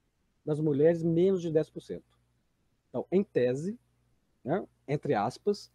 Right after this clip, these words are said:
eu posso até esperar que a mulher faça uma primeira tentativa para tomar uma medida mais, mais efetiva. Eu não posso esperar o homem fazer a primeira tentativa.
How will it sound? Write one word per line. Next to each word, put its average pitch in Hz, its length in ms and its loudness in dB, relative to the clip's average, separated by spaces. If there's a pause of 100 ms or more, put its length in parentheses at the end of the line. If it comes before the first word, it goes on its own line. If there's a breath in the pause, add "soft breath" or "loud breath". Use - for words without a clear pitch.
(240)
eu 131 80 -4
posso 175 300 0
até 208 200 -2
esperar 220 520 0
que - 60 -2
a 175 40 -2
mulher 147 260 0
faça 143 260 -4
uma 147 80 -2 (120)
primeira 139 320 0
tentativa 147 640 -4
para 175 140 -4
tomar 160 480 0
uma 156 100 -2
medida 143 380 0
mais, 147 280 -2
mais 147 160 -4
efetiva. 170 480 -6 (120)
Eu 160 100 -6
não 170 80 2
posso 165 220 -2
esperar 165 260 0
o 160 60 4
homem 143 160 -2
fazer 135 200 -4
a 127 40 -6
primeira 127 260 -6
tentativa. - 480 -12